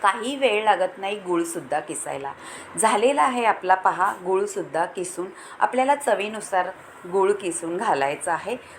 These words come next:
आणि हलवून मिक्स करून घ्यायचा आहे. अगदी मिसळला जातो गूळ, जरासुद्धा वेळ लागत नाही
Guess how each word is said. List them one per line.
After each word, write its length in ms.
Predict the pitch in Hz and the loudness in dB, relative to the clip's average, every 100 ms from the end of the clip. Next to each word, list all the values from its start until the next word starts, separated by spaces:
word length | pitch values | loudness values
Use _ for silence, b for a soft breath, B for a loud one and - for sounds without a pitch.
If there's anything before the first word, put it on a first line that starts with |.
| B | B
आणि 180 | 220 269 | 0 2
हलवून 460 | 254 196 180 202 | 2 2 0 -8
मिक्स 380 | 226 202 190 - | -8 -8 -8 -2
करून 360 | - 160 156 165 | 2 2 2 -2
घ्यायचा 420 | 214 127 - 143 | 0 -2 0 0
आहे. 200 | 131 143 - B B - | 0 -6 -18 B B 0
अगदी 560 | 202 180 254 262 262 - - - - - - - - - | 0 0 -4 -4 -6 -16 -20 -20 -20 -20 -20 -20 -12 -4
मिसळला 540 | 208 - 185 185 214 | -2 4 6 6 4
जातो 340 | 208 175 - | 4 2 2
गूळ, 240 | 160 151 143 - - - - - - - 175 | 0 -2 -6 -8 -16 -14 -14 -14 -18 -8 4
जरासुद्धा 640 | 208 208 - 233 175 202 | 6 6 2 -6 2 2
वेळ 260 | 202 170 175 | 4 4 6
लागत 420 | 165 131 139 - | 6 4 -4 -4
नाही 320 | 147 131 156 | -4 -4 -10